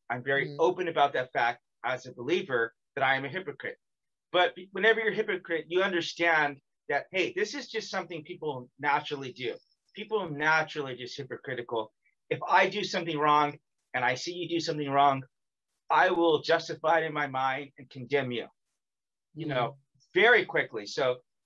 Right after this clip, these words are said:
Speaker 1: this is something that we're, we're capable of doing, uh, as Americans, as Christians, as humans. So I don't take, I,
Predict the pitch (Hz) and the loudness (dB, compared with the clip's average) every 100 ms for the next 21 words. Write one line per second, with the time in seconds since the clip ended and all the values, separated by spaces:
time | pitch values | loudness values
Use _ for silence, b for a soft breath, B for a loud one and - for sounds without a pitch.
0 | _ 175 180 - - 202 190 185 175 151 | _ -4 -2 -2 0 -2 -2 -6 -6 0
1 | 143 139 139 143 139 131 127 _ _ 139 | 0 0 2 2 2 -2 -6 _ _ -20
2 | - - 160 151 120 139 131 - 135 131 | -18 -10 -10 -10 -4 -4 -4 -8 -6 -4
3 | 123 120 117 120 117 - 117 - 139 143 | -4 -6 -8 -4 -4 -2 -6 -4 0 0
4 | 139 143 127 113 - - 180 180 185 170 | 0 -6 -6 -8 -8 -2 -2 0 -2 -2
5 | 156 131 113 - 247 113 - - _ _ | -4 -6 -6 -4 -4 -4 -8 -20 _ _
6 | _ _ _ _ _ - 214 208 190 - | _ _ _ _ _ 0 2 4 2 -2
7 | _ _ _ 175 214 254 - - 202 202 | _ _ _ 4 6 4 0 -4 -4 0
8 | 160 156 | 0 -2